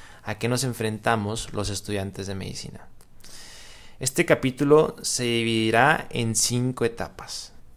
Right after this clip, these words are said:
que es planificación de estudio, ponerte objetivos, consejos para el salón de clases, consejos para examen, y finalmente te voy a decir mis reflexiones durante estos cinco años en la Facultad de Medicina.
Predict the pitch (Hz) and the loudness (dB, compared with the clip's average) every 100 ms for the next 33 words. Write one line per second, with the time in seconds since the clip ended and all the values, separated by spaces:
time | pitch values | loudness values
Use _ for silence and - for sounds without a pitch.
0 | - - 113 113 135 - - 120 113 110 | -18 -4 2 4 4 0 -2 -2 -2 -4
1 | 117 107 - 113 117 113 - 147 127 123 | -2 -2 -2 -2 -2 -4 -2 0 2 2
2 | 131 - - - - 117 117 117 131 117 | 0 -6 -16 -16 -2 2 2 2 0 0
3 | 135 135 147 123 139 - - - - - | -4 -2 2 2 2 -2 -10 -16 -20 -20
4 | - - 127 117 120 123 - 120 110 110 | -16 -6 -2 0 0 0 2 4 4 2
5 | 113 127 127 131 120 117 120 - 110 107 | 0 0 0 2 2 -2 -6 -6 -4 -4
6 | 110 - 131 120 - 135 117 113 131 - | -6 -4 -2 0 0 0 0 -2 -6 -14
7 | - - - - - - 131 139 151 135 | -20 -20 -20 -16 -12 -2 2 4 6 4
8 | 123 123 123 113 123 117 - 117 131 131 | 2 -2 2 6 8 6 4 2 0 0
9 | 110 107 104 101 - 143 117 117 120 107 | 0 -2 -2 -4 -2 0 2 0 0 0
10 | 101 101 101 117 107 117 113 127 120 107 | -2 -2 -4 -2 -4 -4 0 2 4 2
11 | 110 - 110 104 - 95 101 101 98 98 | -2 -4 -2 -2 -2 -6 -8 -6 -4 -2
12 | 98 95 - - | -4 -6 -8 -12